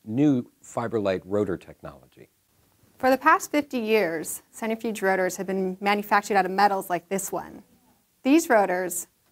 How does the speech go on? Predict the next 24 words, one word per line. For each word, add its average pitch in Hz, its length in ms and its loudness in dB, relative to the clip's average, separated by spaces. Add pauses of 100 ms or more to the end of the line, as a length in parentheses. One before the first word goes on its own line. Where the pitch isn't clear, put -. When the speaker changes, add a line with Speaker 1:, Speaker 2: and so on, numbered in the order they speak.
(140)
Speaker 2:
have 202 280 4
a 214 140 -4
numerous 214 760 2 (380)
limitations 196 960 -2 (340)
because - 180 -12
they're 202 100 0
subject 214 420 2
to 208 60 -12
corrosion 254 800 -2
and 196 140 -8
fatigue, 190 640 -6
but 202 100 -6
there 214 100 0
was 240 200 4
no 214 100 -2
option 180 420 0
available 185 460 0
in 175 60 -6
the 175 80 -10
past. - 600 -4 (160)
We're 240 160 4
using 240 240 2
new 247 160 6
materials. 202 840 0